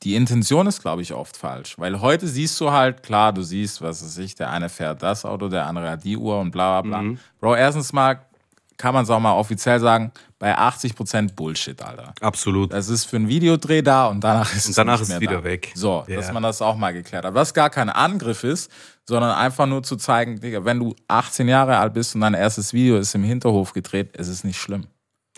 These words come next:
Speaker 2: Ja, natürlich nicht.
Speaker 1: Ja, aber du weißt, heute ist das schlimm. Also zumindest vom
Speaker 2: Ja.
Speaker 1: Empfinden von
Speaker 2: Aber
Speaker 1: vielen.
Speaker 2: ich würde nicht behaupten, dass das ein Phänomen von Deutschrap ist. Das ist, das ist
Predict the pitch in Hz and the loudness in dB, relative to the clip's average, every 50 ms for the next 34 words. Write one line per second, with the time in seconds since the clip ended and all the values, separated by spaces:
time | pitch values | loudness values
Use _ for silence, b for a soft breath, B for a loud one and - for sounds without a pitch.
0 | b b b b - 104 98 92 90 - 175 170 123 - - 95 85 - - - | b b b b -4 -2 -2 0 0 0 0 0 0 -2 -4 -8 -10 -10 -12 -16
1 | _ _ _ _ _ - 110 123 143 139 113 117 127 143 156 156 - - 113 113 | _ _ _ _ _ 0 2 2 2 0 0 2 2 2 2 2 -2 -4 -2 2
2 | 139 147 170 175 180 165 160 160 - - 170 - - - - 180 139 95 80 - | 4 2 2 2 0 -6 -6 -6 -6 -6 -6 -6 -4 -4 -4 -4 -4 -4 -8 -12
3 | _ _ _ _ B B B B 107 120 117 135 123 - - 160 160 160 156 107 | _ _ _ _ B B B B -4 -2 -2 -4 -6 -2 0 0 2 2 2 2
4 | 110 110 110 107 113 107 - 170 185 196 151 127 - 101 95 95 113 123 120 143 | 2 0 0 0 -2 -2 -4 -2 -2 -2 -4 -6 -6 -8 -4 0 0 2 2 2
5 | 160 156 160 - 208 190 190 190 180 - - 143 127 139 151 147 143 127 120 117 | 0 0 0 0 0 2 2 0 0 2 4 4 6 6 4 4 2 2 4 2
6 | 110 - 117 104 - 110 95 - 123 113 110 104 113 131 131 123 - 104 90 101 | 2 0 -6 -6 -6 -6 -2 0 0 2 2 2 2 2 0 0 -2 -2 2 2
7 | 110 113 - - 95 80 82 80 - - 98 98 101 - - 113 107 - - - | 2 2 2 -2 -4 -4 -6 -8 -6 -4 -4 -4 -4 -6 -6 -8 -6 -6 -8 -10
8 | - - - 107 104 - - 104 - - - | -8 -4 -2 -2 -2 -2 -6 -8 -10 -10 -12